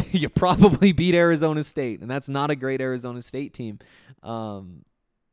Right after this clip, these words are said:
so those are, those are some thoughts on all of that. Anything else from last night that really stood out? I don't think so. Um, I guess not individually. You know, they, they wind up with,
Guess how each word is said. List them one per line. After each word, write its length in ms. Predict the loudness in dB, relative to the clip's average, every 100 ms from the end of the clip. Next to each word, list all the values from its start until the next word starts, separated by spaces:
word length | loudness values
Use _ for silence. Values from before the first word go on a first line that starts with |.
| _ _ _ _ _
so 160 | -8 -2
those 260 | 2 2 0
are, 280 | 0 0
those 180 | -2 -2
are 80 | -2
some 220 | -6 -8
thoughts 480 | -6 -6 -6 -10 -18 _ _ _ _ _
on 480 | -6 -6 -6 -6 -10 _ _
all 260 | -10 -8 -8
of 140 | -8
that. 380 | -10 -10 -10 -12 -8
Anything 380 | -6 -6 -6
else 220 | -4 -6 -6
from 100 | -8
last 280 | -6 -8
night 180 | -8 -8
that 80 | -6
really 160 | -6 -6
stood 380 | -8 -14 -12
out? 340 | -10 -10 -12 -14 _ _ _ _ _ _ _
I 100 | -6
don't 180 | -6 -6
think 200 | -10 -10
so. 420 | -6 -4 -4 -6 -12 -12
Um, 580 | -8 -6 -8 -10 -12 -18 _ _ _ _ _ _
I 80 | -8
guess 220 | -4 -4
not 160 | -4 -6
individually. 760 | -8 -8 -12 -12 -14 -16 -18 -20 _ _
You 100 | -14
know, 100 | -10
they, 120 | -8
they 160 | -8
wind 380 | -8 -8 -10 -6
up 240 | -4 -6 -6
with, 400 | -6 -6 -8